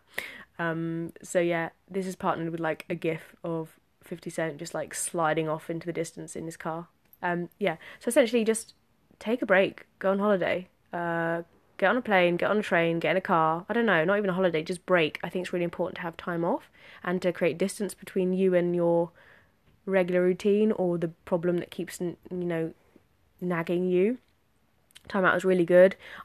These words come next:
I find it really takes, it takes me, like, four days alone or maybe, like, a week or more with company to, to really nourish myself and, and, like, take a step back and gain that objectivity, 'cause I think any less means that you've just kind of, like, dipped out and you've ha-,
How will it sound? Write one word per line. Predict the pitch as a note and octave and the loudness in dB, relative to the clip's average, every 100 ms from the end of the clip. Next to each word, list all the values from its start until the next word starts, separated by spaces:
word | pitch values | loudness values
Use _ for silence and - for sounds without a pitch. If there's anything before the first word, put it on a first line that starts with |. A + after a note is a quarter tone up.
| - | -10
I | |
find | F3+ F3 E3 | -6 -4 -4
it | |
really | F3 E3+ | -6 -6
takes, | E3+ E3 - | -6 -10 -12
it | F#3 | -16
takes | - F3 | -10 -8
me, | F#3 | -4
like, | F3 - | -4 -6
four | - F3 F3 | -8 -4 -2
days | F3 E3 D#3+ | -2 0 0
alone | D#3+ D#3 D3+ | 0 -2 -2
or | D#3 | -4
maybe, | D#3+ D#3+ | -4 -4
like, | D3+ | -2
a | D#3+ | -2
week | D#3+ E3 - | -2 -4 -6
or | |
more | D#3+ D#3 | -4 -2
with | D#3 - _ _ _ _ | -4 -6 _ _ _ _
company | - F3 E3+ E3+ D3+ E3 | -10 -6 -4 -6 -10 -10
to, | - D3+ D3 - _ _ | -8 -6 -8 -12 _ _
to | - | -10
really | E3 D#3 | -6 -4
nourish | D#3+ D3+ - | -2 -2 -4
myself | D#3 D3 C#3+ E3 _ - - - - - | -8 -6 -6 -8 _ -20 -20 -20 -6 0
and, | D#3 D3 - | 0 -2 -6
and, | E3 | -6
like, | D#3+ D3+ - | -4 -6 -8
take | - D#3 | -10 -10
a | - | -8
step | F3 | -6
back | D#3+ - | -6 -6
and | E3+ | -8
gain | E3 D3+ | -6 -4
that | D#3+ | -6
objectivity, | E3 D#3+ - - E3+ E3+ F#3+ | -8 -8 -8 -6 -6 -4 -4
'cause | G#3+ F#3 | -4 -8
I | F3+ | -8
think | E3+ | -6
any | E3+ E3 | -4 -4
less | E3 D#3+ - - - _ _ _ - | -2 -4 -8 -16 -20 _ _ _ -12
means | E3 D#3+ | -8 -6
that | D#3+ - | -8 -8
you've | D#3+ | -8
just | D#3+ | -10
kind | - D#3+ | -8 -6
of, | |
like, | D#3 C#3+ - D3+ | -4 -4 -6 -4
dipped | D#3+ - | -4 -2
out | E3 D3 | -2 -2
and | D#3 | -2
you've | |
ha-, | D#3+ | -6